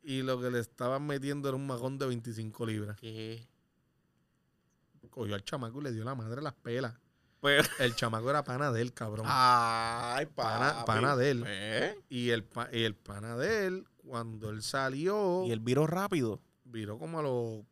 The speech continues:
Speaker 1: quince, veinte minutos.
Speaker 2: Ah, que eso estaba ya
Speaker 1: Eso
Speaker 2: cuadrado.
Speaker 1: estaba cuadrado, cabrón. Exactamente.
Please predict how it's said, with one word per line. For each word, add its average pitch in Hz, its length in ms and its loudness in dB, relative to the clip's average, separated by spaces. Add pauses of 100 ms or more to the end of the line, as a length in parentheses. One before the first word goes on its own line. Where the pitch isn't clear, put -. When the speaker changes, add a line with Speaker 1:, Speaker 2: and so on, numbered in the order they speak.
Speaker 1:
quince, 143 360 -4
veinte 123 300 -4
minutos. 147 440 -6
Speaker 2:
Ah, 123 100 0
que 110 100 2
eso 107 160 0
estaba 127 280 2
ya 127 80 4
Speaker 1:
Eso 127 80 0
Speaker 2:
cuadrado. 120 280 4
Speaker 1:
estaba 123 240 0
cuadrado, 135 420 2
cabrón. 120 340 -6 (220)
Exactamente. 107 840 -6